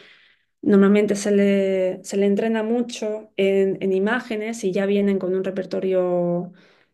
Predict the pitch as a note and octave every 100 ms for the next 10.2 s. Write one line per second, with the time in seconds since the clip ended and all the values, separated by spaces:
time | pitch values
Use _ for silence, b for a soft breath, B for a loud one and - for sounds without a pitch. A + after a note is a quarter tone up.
0 | _ - G#3+ G#3+ G3+ G3 F3+ F3+ - F#3
1 | F3 F3 F3 F#3 F3+ F#3 G3 F#3 F#3+ F#3+
2 | F#3+ G#3 A3 G#3 G#3 A3+ F#3+ G3+ G3+ G3+
3 | G3+ F#3+ G3 G#3+ G3+ F#3 F#3 G3 G3+ A3+
4 | A3 G#3+ G#3 A3 A3+ A3+ A3 A#3 F#3+ G3
5 | G3 - G3 F#3 F3+ - F#3 - G3+ G3+
6 | - G3+ G3 - E3+ F3+ F3 F#3+ F#3+ G3
7 | G3 G3+ - - - - G3 F#3 G#3 G#3
8 | G3 F3 G3+ G3 B B B B B _
9 | _ - G3 F#3 F#3 F3+ F3+ F3+ F3 F3+
10 | F3 -